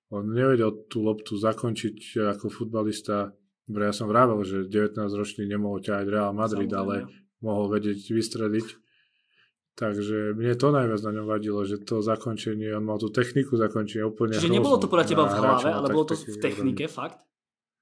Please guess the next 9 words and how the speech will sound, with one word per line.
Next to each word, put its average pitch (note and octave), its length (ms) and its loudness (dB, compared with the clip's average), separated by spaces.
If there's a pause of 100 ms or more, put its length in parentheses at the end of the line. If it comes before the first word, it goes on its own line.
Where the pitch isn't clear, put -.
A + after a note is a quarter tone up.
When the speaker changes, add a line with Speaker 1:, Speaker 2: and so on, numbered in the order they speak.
(1120)
Speaker 1:
E, C3+ 120 0 (400)
to A#2+ 140 2
som B2 200 0
nepovedal, A#2+ 500 4
počkaj, G2+ 320 -6
dostanem F#2+ 340 -6
sa F#2+ 100 -12
k - 100 -12
všetkému. G2 400 -6